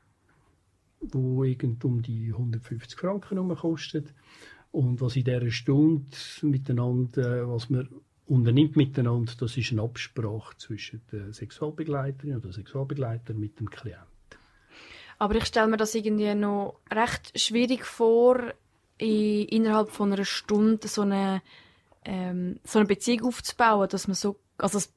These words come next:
Speaker 2: ist sicher, es kommt sicher sehr auf den Typ Mensch drauf an, aber wenn ich jetzt, sage ich, äh, eben eine Stunde Zeit kaufe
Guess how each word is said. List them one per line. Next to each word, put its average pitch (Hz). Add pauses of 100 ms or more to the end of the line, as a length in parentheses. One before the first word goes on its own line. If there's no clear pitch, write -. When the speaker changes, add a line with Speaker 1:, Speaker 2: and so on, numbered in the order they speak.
(140)
Speaker 2:
ist -
sicher, 226
es 202
kommt 214
sicher 214
sehr 208
auf 202
den -
Typ 214
Mensch 208
drauf 285
an, 254
aber 196 (760)
wenn 208
ich 214
jetzt, -
sage 208
ich, -
äh, 196
eben 202
eine 208
Stunde 208 (540)
Zeit - (1120)
kaufe 208